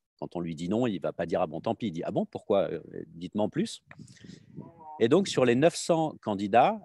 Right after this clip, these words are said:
globalement, on en a deux cents qui ont les traits de caractère qu'on va rechercher. Donc, ces deux cents là, on va les traiter manuellement. C'est-à-dire qu'on automatise le,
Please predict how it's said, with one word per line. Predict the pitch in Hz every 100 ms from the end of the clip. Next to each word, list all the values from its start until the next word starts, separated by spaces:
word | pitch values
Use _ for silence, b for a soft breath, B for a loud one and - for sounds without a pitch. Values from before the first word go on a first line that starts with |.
| 113
globalement, | 104 127 123 123 131 147 175 -
on | 123
en | 120 123
a | 131
deux | 104 143
cents | 185 - 117 135 - - -
qui | 120
ont |
les | 110 98
traits | - 185
de | -
caractère | 131 127 - 120 123 - _ _ _
qu'on | 123
va | 120
rechercher. | - 113 - - _ _ _ _ _ _ - - - _
Donc, | 95 92
ces | 107
deux | 92 147
cents | 180 156 123
là, | 113 196 -
on | 107
va | 107
les | 107
traiter | - 123 - 156 180
manuellement. | 107 123 131 120 104 80 _ _
C'est-à-dire | - 101 123
qu'on | 107 95 - 98
automatise | 143 - 143 131 - 139 117
le, | 95